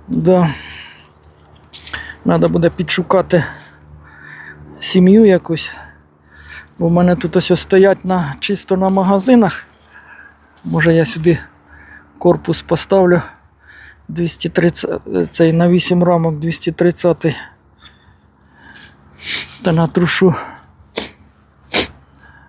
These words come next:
натрушу бджоли сюди. Якщо будуть розпліт, то треба буде тоді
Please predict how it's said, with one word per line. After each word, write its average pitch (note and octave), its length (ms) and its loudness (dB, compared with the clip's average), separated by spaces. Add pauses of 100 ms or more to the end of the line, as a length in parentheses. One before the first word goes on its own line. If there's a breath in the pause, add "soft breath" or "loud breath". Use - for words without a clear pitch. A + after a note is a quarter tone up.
(340 soft breath)
натрушу E3+ 560 -2
бджоли F3 420 2
сюди. D3+ 400 -4 (2500 loud breath)
Якщо E3 340 2
будуть E3 400 0
розпліт, F#3+ 640 0 (760 soft breath)
то D#3+ 100 -4
треба E3 260 0
буде D#3+ 220 0
тоді D#3+ 380 0